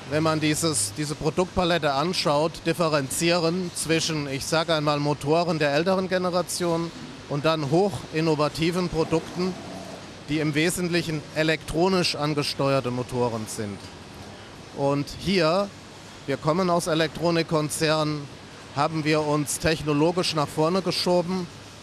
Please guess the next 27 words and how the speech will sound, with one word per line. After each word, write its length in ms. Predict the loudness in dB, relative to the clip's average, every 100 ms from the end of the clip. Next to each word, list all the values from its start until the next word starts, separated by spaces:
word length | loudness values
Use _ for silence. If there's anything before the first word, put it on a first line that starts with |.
| -6
und 160 | -2 2
machen 320 | 2 2 0
hier 180 | 2 0
Produkte, 840 | 2 -2 0 -2 0 0 2 0 -4 -16 -18 -18 -18 -18 -14 -2
die 100 | 2
man 400 | 2 2 -2 -6 -12 -18 -18 -18 -18 -18 -18 -14 -6
braucht, 580 | 0 2 4 2 0 -4 -8 -16 -6 -2
um 160 | -2
C 240 | 0 2 2
O 80 |
zwei 360 | 2 0 2 2
zu 200 | 2 0
sparen, 640 | 0 0 0 2 -2 -4 -8
um 320 | -4 -2 -2 -6 -12 -4
Benzineinsparungen 1160 | -4 -2 0 0 2 0 0 -2 0 0 -2 -4
zu 180 | -4 -2
machen, 420 | 0 0 -4 -2
aber 220 | 0 2
auch 120 | 2
um 160 | 0 -2
den 160 | -2 0
Komfort 560 | -2 -2 0 2 0
und 100 | -2
die 60 | -4
Sicherheit 560 | -4 0 2 2 0
zu 120 | -4 -4
erhöhen. 440 | -4 -4 -6 -10